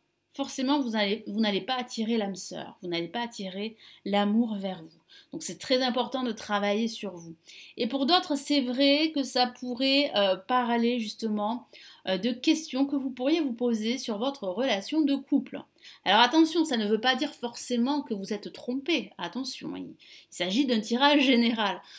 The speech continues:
Euh, mais c'est vrai que vous pourriez vous poser des questions sur votre relation. Vous pourriez vous poser des questions sur la sincérité, euh, de votre partenaire par rapport à ses sentiments qu'il pourrait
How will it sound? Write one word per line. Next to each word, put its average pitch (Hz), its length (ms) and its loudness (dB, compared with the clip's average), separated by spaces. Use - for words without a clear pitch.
Euh, 170 320 4
mais 214 60 -2
c'est 240 120 0
vrai 302 140 4
que 320 80 0
vous 254 140 2
pourriez 226 400 0
vous 262 120 -2
poser 214 380 0
des 214 160 -4
questions 220 520 -4
sur 196 220 -6
votre 202 300 -2
relation. 190 680 -4
Vous - 420 -16
pourriez 202 260 0
vous 208 120 -2
poser 208 240 -2
des 202 120 -4
questions 220 400 -4
sur 247 160 -4
la 180 160 -2
sincérité, 254 1200 -2
euh, 185 360 2
de 214 140 -2
votre 208 320 -4
partenaire 214 720 -2
par 185 100 -4
rapport 190 340 -2
à 190 100 0
ses 196 160 -6
sentiments 220 760 -2
qu'il 208 220 -10
pourrait 233 500 -2